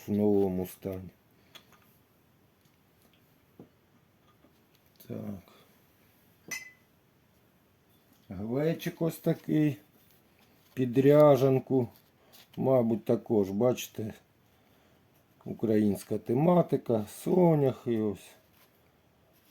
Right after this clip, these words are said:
Дід з кавунами.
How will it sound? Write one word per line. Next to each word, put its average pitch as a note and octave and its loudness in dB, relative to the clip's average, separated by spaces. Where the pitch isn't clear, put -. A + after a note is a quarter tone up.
Дід D#3 -2
з - -16
кавунами. C3+ 0